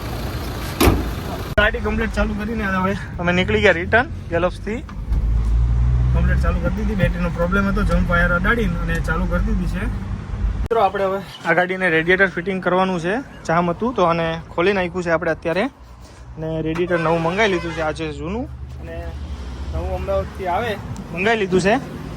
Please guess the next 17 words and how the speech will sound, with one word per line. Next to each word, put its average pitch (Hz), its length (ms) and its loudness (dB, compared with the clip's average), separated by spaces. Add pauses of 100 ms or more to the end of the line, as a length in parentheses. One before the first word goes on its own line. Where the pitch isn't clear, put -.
તરત - 240 -6
આપણે - 240 -4
ફિટિંગ 208 240 -4
કરી 196 160 -4
દઈએ. - 200 -2 (2500)
એટલે 220 200 6
આપણે 208 220 6
આનું 208 220 2
રેડિએટર 185 400 2
તો 190 80 6
હવે 190 140 4
મંગાવી 190 280 2
લીધું 160 240 -6
છે, 208 100 -2 (260)
પણ 175 180 -6
અમદાવાદથી 185 560 -4
આવે 190 120 4